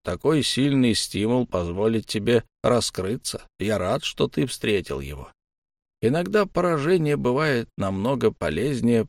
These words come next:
постоянных побед. В последнее время ты стал слишком самоуверенным.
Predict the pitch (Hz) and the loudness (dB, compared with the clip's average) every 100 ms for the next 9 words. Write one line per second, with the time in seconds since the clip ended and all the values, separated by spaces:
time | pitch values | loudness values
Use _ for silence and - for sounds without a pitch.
0 | - - - 85 82 85 90 95 87 - | -2 -4 -4 -6 -4 -4 -4 -6 -8 -6
1 | 85 - 78 - - _ _ _ _ _ | -6 -4 -8 -8 -20 _ _ _ _ _
2 | _ _ _ _ - - 131 185 175 139 | _ _ _ _ -6 0 0 4 4 4
3 | 131 135 120 113 104 - 101 - 98 92 | 6 6 6 2 0 2 0 0 -4 -4
4 | - 90 - 82 82 78 123 107 - 58 | -4 -4 -4 -4 -4 0 2 0 -4 -12